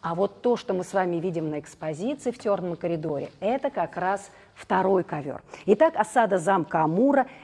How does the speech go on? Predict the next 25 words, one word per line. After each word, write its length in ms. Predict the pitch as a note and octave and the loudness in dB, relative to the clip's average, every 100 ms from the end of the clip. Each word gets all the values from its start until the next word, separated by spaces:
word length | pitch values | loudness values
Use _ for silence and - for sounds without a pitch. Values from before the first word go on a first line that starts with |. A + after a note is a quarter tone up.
| - | 0
это 240 | B3 B3 | 2 2
первый 580 | A3 - B3+ D4 C4+ G#3+ | -4 -6 2 4 4 2
ковёр 300 | - F3+ F3 | 2 0 0
в 60 | - | -6
серии, 500 | - A3+ A#3+ B3 - | -6 0 2 0 -2
а 100 | G#3+ | -6
второй 480 | - - G#3+ D4 D#4+ | -8 -8 -6 -4 -4
ковёр 260 | B3+ G#3 - | -4 -6 -8
в 40 | |
серии 340 | - G3+ D#3+ | -8 -6 -6
прямо 320 | - B3 C#4+ C#4+ | -4 -2 -2 -2
перед 240 | G3 F#3 | -2 -2
вашими 300 | A3+ A#3 A3+ | -2 -2 0
глазами. 500 | G#3+ G#3+ F3 A2+ A2 - | 2 2 0 -6 -10 -18
Что 160 | - D4+ | -2 0
же 80 | D#4+ | 2
происходит 480 | D4+ D4+ - D4 A#3+ | 2 0 0 0 2
дальше? 340 | G3 C#3 - - _ | 2 0 -10 -16 _
А 100 | D#3+ | -6
появляется 680 | F#3 F#3+ G3 B3+ B3+ - A#3 | -4 -4 -4 -6 -8 -8 -4
Амур. 380 | A#3 A#3 D#3+ - - | -2 -2 -4 -8 -8
Удивительно. 640 | - G3 A#3 C#4+ F#3+ D3+ - - - | -4 0 0 0 -2 -6 -8 -12 0
Идёт 240 | G3+ C4 | 2 4
«Осада 320 | A3 G#3+ F#3+ | 4 4 4
замка», 460 | D#3+ F3 F3 A3+ | 4 4 4 0